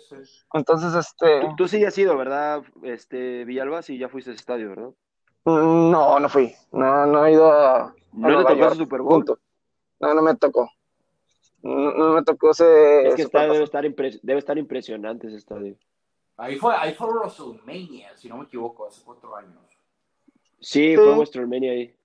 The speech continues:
Speaker 3: Y
Speaker 2: Y
Speaker 3: tam-, y
Speaker 2: WrestleMania.
Speaker 3: ahí fue donde, donde fue campeón Russell
Speaker 1: Ahí
Speaker 3: Wilson.
Speaker 1: fue la
Speaker 2: Sí,
Speaker 1: de,
Speaker 2: WrestleMania.
Speaker 1: estuvo muy chingón esa WrestleMania. Fue en el, creo que fue la de Sting con, contra Triple,
Speaker 3: Contra el Undertaker.
Speaker 1: contra Triple H, güey.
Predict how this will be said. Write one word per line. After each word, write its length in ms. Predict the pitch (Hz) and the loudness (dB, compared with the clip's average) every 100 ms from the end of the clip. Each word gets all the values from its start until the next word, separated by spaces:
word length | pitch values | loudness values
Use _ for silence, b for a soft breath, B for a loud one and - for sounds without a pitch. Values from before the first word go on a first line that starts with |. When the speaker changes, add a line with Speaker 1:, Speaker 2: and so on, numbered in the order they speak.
| _ | _
Speaker 3:
Y 80 | 117 | -6
Speaker 2:
Y 40 | 170 | 2
Speaker 3:
tam-, 80 | |
y 40 | 170 | 4
Speaker 2:
WrestleMania. 380 | 165 180 123 123 | 4 0 0 0
Speaker 3:
ahí 140 | - | 0
fue 140 | 143 147 | 0 0
donde, 480 | 151 143 131 127 107 | 0 0 -2 -4 -4
donde 240 | 123 127 | -6 -4
fue 120 | 139 | -6
campeón 360 | 131 139 147 139 | -4 -4 -4 0
Russell 240 | - 139 | 0 0
Speaker 1:
Ahí 60 | 131 | -4
Speaker 3:
Wilson. 320 | 147 120 120 | -4 -6 -10
Speaker 1:
fue 380 | 110 170 180 156 | -10 -8 -6 -6
la 100 | 143 | 0
Speaker 2:
Sí, 60 | 151 | 0
Speaker 1:
de, 80 | 143 | 0
Speaker 2:
WrestleMania. 180 | - 143 - 117 151 147 | -6 -10 -8 -8 -8 -10
Speaker 1:
estuvo 140 | 151 | -12
muy 180 | 147 160 | -12 -14
chingón 440 | - 147 131 127 | -16 -16 -14 -16
esa 180 | - 151 | -16 -20
WrestleMania. 560 | 123 - 101 107 107 101 | -20 -20 -20 -20 -20 -20
Fue 180 | 107 107 | -18 -16
en 60 | |
el, 200 | 123 127 - | -14 -16 -18
creo 160 | 110 110 | -18 -18
que 100 | 123 | -14
fue 140 | 135 | -12
la 160 | 139 135 | -8 -8
de 360 | 113 90 82 - | -10 -14 -20 -20
Sting 600 | - - 110 113 117 117 | -20 -20 -18 -14 -14 -14
con, 440 | 107 98 92 87 _ _ _ _ _ _ _ _ | -16 -14 -16 -20 _ _ _ _ _ _ _ _
contra 340 | 87 82 95 | -20 -14 -14
Triple, 300 | 107 101 135 - - | -14 -14 -12 -12 -12
Speaker 3:
Contra 240 | 117 117 117 | -12 -10 -8
el 80 | 113 | -8
Undertaker. 400 | 113 110 131 127 | -10 -6 -6 -4
Speaker 1:
contra 200 | 113 101 | -6 -8
Triple 360 | 107 123 113 107 | -12 -14 -14 -14
H, 100 | - 98 | -18 -20
güey. 160 | 73 | -20